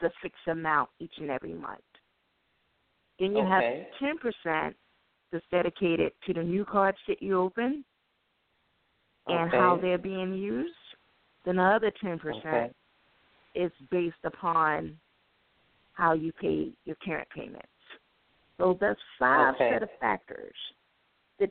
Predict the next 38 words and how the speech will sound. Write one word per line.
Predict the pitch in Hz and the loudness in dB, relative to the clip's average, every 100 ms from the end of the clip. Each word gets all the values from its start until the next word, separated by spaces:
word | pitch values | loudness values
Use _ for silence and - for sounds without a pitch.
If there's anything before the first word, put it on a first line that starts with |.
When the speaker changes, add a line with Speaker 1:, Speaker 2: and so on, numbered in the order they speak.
| - | -2
Speaker 1:
that | 180 - - | -4 -4 2
they're | 170 165 | 4 4
using | 165 214 262 269 | 0 2 2 4
Speaker 2:
That | 165 151 | 2 2
Speaker 1:
each | 127 | -4
Speaker 2:
determine | - 143 135 170 | -4 -4 -2 -2
Speaker 1:
and | |
Speaker 2:
your | 160 160 | -2 -2
Speaker 1:
every | 156 | -2
Speaker 2:
score. | 160 135 | 0 0
Speaker 1:
month. | - - - - _ _ _ _ _ _ _ | 0 -6 -12 -20 _ _ _ _ _ _ _
That | 175 - - | -4 -4 -8
determines | 160 143 185 185 | -2 2 2 2
Speaker 2:
Mm-hmm. | - 190 | -2 -2
Speaker 1:
the | 175 | 0
number, | 175 180 156 151 147 _ _ _ 165 | 2 0 0 -2 -4 _ _ _ -8
the | |
numeric | 175 185 185 185 160 - - | -4 -2 0 2 2 2 -2
representation. | 165 165 156 160 165 170 147 - - - 165 _ _ _ _ _ _ _ _ _ _ _ _ 139 | -4 -2 -6 -6 -8 -8 -10 -12 -14 -16 -18 _ _ _ _ _ _ _ _ _ _ _ _ -4
So | 175 | 0
we | 202 | 2
Speaker 2:
Mm-hmm. | 269 | 2
Speaker 1:
wanna | 359 190 | 2 0
talk | - 214 233 | 2 0 2
about | 220 170 | 2 4
Speaker 2:
Okay. | 240 | 6
Speaker 1:
one | 277 | 6
of | 202 | 2
the | 180 | 0
biggest | 202 226 180 175 | -2 -2 -2 -2
myths | 202 226 190 - _ - | 2 2 0 -10 _ -4
out | 185 - 151 | -4 -4 -4
there | 185 170 165 | -2 -2 -4
today | 170 147 202 180 165 160 - | -12 -6 0 2 0 -4 -10
is | - - | -12 -10
Credit | - 185 147 | -4 -4 -4
Karma. | 180 127 123 - _ _ _ _ _ _ | -6 -10 -12 -20 _ _ _ _ _ _
Speaker 2:
Credit | 185 190 185 | 2 2 2